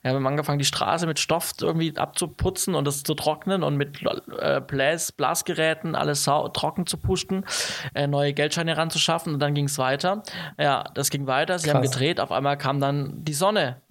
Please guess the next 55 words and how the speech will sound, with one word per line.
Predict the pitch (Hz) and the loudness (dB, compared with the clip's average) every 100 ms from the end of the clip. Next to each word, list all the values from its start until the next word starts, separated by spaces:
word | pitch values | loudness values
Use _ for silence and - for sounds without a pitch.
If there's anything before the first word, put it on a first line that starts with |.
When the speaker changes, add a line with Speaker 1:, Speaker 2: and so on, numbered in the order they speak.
| - | -2
Speaker 1:
Dann | 135 139 143 | 0 2 2
hat | 156 | 0
die | |
Sonne, | 143 165 196 175 - - - - | 0 2 2 2 0 -6 -8 -2
äh, | |
ist | 147 135 | 2 6
Speaker 2:
Mhm. | |
Speaker 1:
reingeplatzt, | 135 123 127 123 - | 6 6 2 0 0
weil | 127 | 0
dann | 131 | 0
hat's | 139 - | -2 0
wieder | 151 | 0
keinen | 151 147 | 2 0
Anschluss | 151 - 196 | 0 0 0
gegeben, | 175 143 110 147 | 0 0 -2 0
weil | 127 139 | 0 0
vorher | 139 147 139 | 0 0 2
war's | 135 135 | 0 0
dunkler, | 151 151 175 | -4 -2 0
da | 147 | 0
auf | 135 | 0
einmal | 135 135 | 0 0
hatten | 143 151 | 0 0
wir | 143 143 - - - | -2 -2 -16 -18 -4
klaren | 131 123 147 | 0 0 0
Sonnenschein. | 165 196 190 120 - - - - - - - - - - | 0 0 0 0 -2 -10 -8 -6 -6 -4 -4 -6 -8 0
Ähm, | 139 143 151 | 2 2 2
und | 135 | 2
Speaker 2:
Ja. | 135 | 4
Speaker 1:
die | |
erzählen | 151 160 160 147 | 2 0 0 0
wirklich, | 147 156 139 | 0 0 0
und | |
du | 139 | 0
bist, | 147 165 | 0 -2
du | 147 | -4
fühlst | - 185 | -2 0
dich | 180 147 | 0 0
wirklich, | 151 160 143 - _ _ | 0 -2 -4 -10 _ _
wie | 156 160 | 0 0
als | 151 | 2
ob | |
du | 147 | 0
dabei | 139 135 160 170 | 0 2 2 2
wärst | 165 151 | 0 0
und | 143 | 0
das | 131 | 2
selber | 135 135 | 2 2
mit, | 143 - 160 | 0 -2 -2
mitfü-, | 160 - - 143 | 0 0 -2 2
Speaker 2:
Wie | |
cool. | 135 | 2
Speaker 1:
mitfühlen | 156 131 131 127 | 4 4 4 2
würdest. | 127 123 117 - - - _ _ _ - _ - - 147 | 2 0 0 -2 -4 -10 _ _ _ -20 _ -8 -4 0
Ähm, | 135 131 131 | 2 2 -2